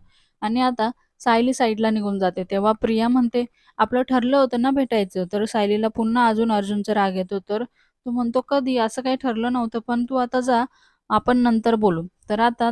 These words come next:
तेव्हा पुन्हा त्यांचं बाय, गुड नाईट वगैरे सुरू असतं, तर अजूनच सायलीला राग येतो. इकडे मात्र प्रिया निघून जाते आणि ती निघून गेल्यावर आता सायली म्हणते, "गेली ती आता, लावा दरवाजा."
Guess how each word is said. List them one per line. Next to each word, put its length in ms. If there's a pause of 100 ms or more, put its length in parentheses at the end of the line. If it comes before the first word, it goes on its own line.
तेव्हा 300
पुन्हा 300
त्यांचं 380
बाय, 320
गुड 220
नाईट 260
वगैरे 280
सुरू 300
असतं, 360 (440)
तर 120
अजूनच 460
सायलीला 500
राग 220
येतो. 280 (320)
इकडे 300
मात्र 400 (480)
प्रिया 220
निघून 340
जाते 420 (100)
आणि 340 (500)
ती 80
निघून 340
गेल्यावर 360
आता 200
सायली 340
म्हणते, 320
"गेली 320
ती 140
आता, 240
लावा 300
दरवाजा." 440